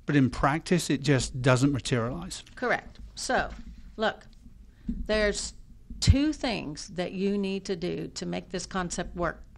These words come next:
Speaker 2: and that's have time
Speaker 1: Right.
Speaker 2: to allow them to perform like they're supposed to, and money. And if you are not gonna overfund these policies, then you're not gonna do that outside of it either. From our perspective, if you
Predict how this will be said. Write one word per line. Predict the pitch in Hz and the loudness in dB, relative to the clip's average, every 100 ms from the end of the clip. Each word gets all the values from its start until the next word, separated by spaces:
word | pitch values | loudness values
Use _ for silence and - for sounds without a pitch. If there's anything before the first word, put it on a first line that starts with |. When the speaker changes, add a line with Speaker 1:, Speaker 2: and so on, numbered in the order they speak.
| - - | -10 -4
Speaker 2:
and | 185 | 0
that's | 190 185 - - - - | 0 -2 -10 -10 -20 -10
have | - 185 | -6 -4
time | 185 196 208 302 - - - - - | 0 2 2 0 -2 -16 -20 -20 -16
Speaker 1:
Right. | - 117 196 - | -14 -14 -14 -8
Speaker 2:
to | 196 | -6
allow | 170 170 175 | -4 -2 -4
them | 175 175 | -4 -8
to | 175 175 170 170 - - | -8 -8 -6 -8 -12 -12
perform | 180 196 180 180 | -4 0 0 0
like | 175 - | -2 -2
they're | 180 | -4
supposed | - 165 160 - | -4 -4 -6 -6
to, | 165 170 - - - | -6 -8 -10 -16 -10
and | 196 196 | -2 0
money. | 185 151 120 - - - - - - | 0 -2 -8 -18 -20 -20 -20 -20 -6
And | 196 | -2
if | 185 196 | -2 0
you | 190 | -2
are | 175 | 0
not | 175 175 190 190 | 0 2 2 2
gonna | 202 196 196 196 | -2 -2 -4 -4
overfund | 185 185 175 175 - 190 185 | -2 -2 -2 -4 -2 0 0
these | 175 - | -4 -4
policies, | - 185 175 160 - 160 160 160 - - | 0 0 0 -4 -6 -6 -6 -8 -8 -4
then | 180 180 175 - - - - - 170 | -4 -4 -6 -12 -20 -20 -20 -14 -4
you're | 185 | 0
not | 185 | 0
gonna | 180 175 | 0 -2
do | 165 170 | 0 0
that | 170 160 | 2 2
outside | 190 170 - 175 165 | 0 -2 0 0 0
of | 147 | -2
it | 175 - | -6 -4
either. | 185 170 - - - - - _ - | -2 -2 -6 -10 -20 -20 -20 _ -10
From | - 175 | -4 0
our | 180 196 214 | 2 0 -2
perspective, | 196 - 175 160 - 165 160 - | -6 -6 -6 -6 -4 -4 -4 -6
if | 160 | -4
you | 190 180 | -4 -8